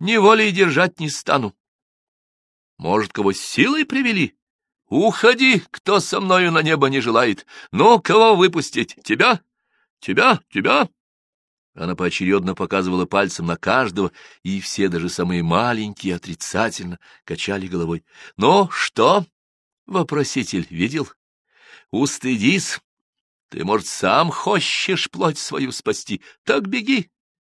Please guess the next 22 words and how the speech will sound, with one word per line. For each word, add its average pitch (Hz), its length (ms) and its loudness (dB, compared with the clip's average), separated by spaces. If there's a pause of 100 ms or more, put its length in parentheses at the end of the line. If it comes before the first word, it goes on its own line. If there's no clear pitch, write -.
(160)
Шмыгни 226 720 2
мышкой, 220 500 0
да 202 200 4
дверь 156 300 0
поскорей 151 460 -4
прикрой, 135 440 2 (200)
а 113 100 -2
то 156 100 -4
опять 123 200 -4
воздуха 107 500 2
напустишь. - 520 -6 (320)
Пожалей 117 460 0
деточек. - 600 -6 (1120)
В - 140 -20
третий 113 500 0
раз 104 220 4
сызнова 92 640 -2
удушаться 87 600 -4
им 82 180 -4
больно 90 400 -2
тяжко - 400 -6
будет». - 360 -12